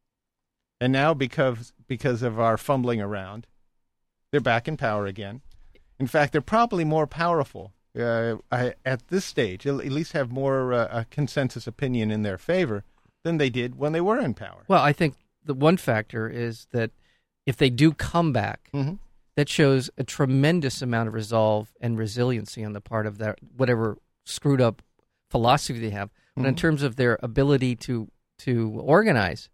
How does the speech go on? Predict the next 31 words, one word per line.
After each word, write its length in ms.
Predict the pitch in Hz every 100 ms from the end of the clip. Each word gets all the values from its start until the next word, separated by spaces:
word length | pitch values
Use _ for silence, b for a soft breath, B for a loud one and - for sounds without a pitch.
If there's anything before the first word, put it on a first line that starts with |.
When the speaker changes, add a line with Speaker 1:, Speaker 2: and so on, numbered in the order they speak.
| _ _
Speaker 2:
certainly 440 | - 156 139 117 - -
gives 200 | 147 135
them 140 | 120
a 80 | 113
leg 300 | 120 123 120
up 180 | 117 117
on 180 | 107 110
almost 360 | 117 107 -
any 160 | 117 110
other 240 | 107 104 - _ _ _ _ _
group 240 | 127 113 -
in, 240 | 117 110 -
in 140 | 117
Afghanistan. 840 | 110 107 - 120 113 - - - 143 _ _
And, 160 | 143 147
and 160 | 139 143
it, 140 | -
there's 180 | 147 135
gotta 140 | 175
Speaker 1:
They're 60 | 202
Speaker 2:
be 60 | 175
Speaker 1:
almost 260 | 147 143
as 100 | 147
good 160 | 143 147
as 140 | 135
Tim 260 | - 151 127
Carpenter. 560 | 139 127 120 101 - _ 127
Speaker 2:
Almost. 680 | 131 131 127 101 104 - _
Speaker 1:
Yeah. 80 | 123
Speaker 2:
Not 100 | 120
quite. 460 | - 123 104 101